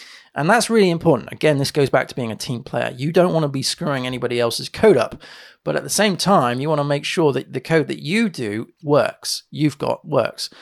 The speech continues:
Um, so having multiple eyes on, it also helps with pull requests as well. And that's another point that I'll,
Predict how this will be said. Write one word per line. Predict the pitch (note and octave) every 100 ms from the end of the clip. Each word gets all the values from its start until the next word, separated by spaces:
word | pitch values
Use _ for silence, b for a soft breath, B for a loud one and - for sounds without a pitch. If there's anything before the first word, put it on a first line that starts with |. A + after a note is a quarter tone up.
| B B -
Um, | C3 B2+ B2+ C3+ B B
so | - D3+
having | C#3+ E3 D#3 C#3
multiple | C#3+ D#3 - D#3
eyes | - B2 B2
on, | B2 B2
it | D#3
also | F#3 A3+ A3+
helps | D#3 E3+ F3 - -
with | D3 C#3+ C3 -
pull | - F3
requests | E3+ F#3+ F#3 - C3+
as |
well. | C3 C#3+ D#3 E3+ B B B
And | - C#3 C3+
that's | C#3 -
another | C#3 C3+
point | - D3 D3
that | C3+
I'll, | B2 B2+ C3